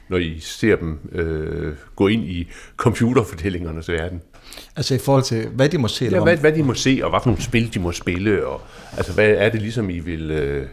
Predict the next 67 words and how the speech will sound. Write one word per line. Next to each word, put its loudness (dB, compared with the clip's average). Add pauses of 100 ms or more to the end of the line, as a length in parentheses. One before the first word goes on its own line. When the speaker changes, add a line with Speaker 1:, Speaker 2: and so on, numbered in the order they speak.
(120)
Speaker 1:
I -6
vil, -10
ja. -4 (120)
Speaker 2:
Jeg -2
tror -2
ikke, 2
vi 2
er 2
restriktive, 2
men 2
det -4
er -8
klart, 0 (400)
da 0 (100)
vi 0
har, -2
vi -2
har, 0
vi -8 (160)
debatterer 0
jo 4
slags, -6
slags -6
filtre. -2 (260)
Speaker 1:
Mm. -4 (240)
Speaker 2:
En -2
si, -2
det 2
er 2
billeder 4
med 0
en -2
si, -2
hvornår 2
er, -4 (520)
er -2
man -4 (480)
klar 4
til 0
hvad? 0
Der 0
er 0
en 0
grund 2
til, 0
at 0
der 4
er 2
regler 0 (560)
med, -2
med 0
aldersgruppe -2
på, -6
på, -16 (180)
på -6
kanaler, 2
ikke? -4 (1160)
Men 2
jeg 4
siger, 4
jeg 6
tror, 2
vi 0
prøver 4
at 2
være 6
fornuftige, 0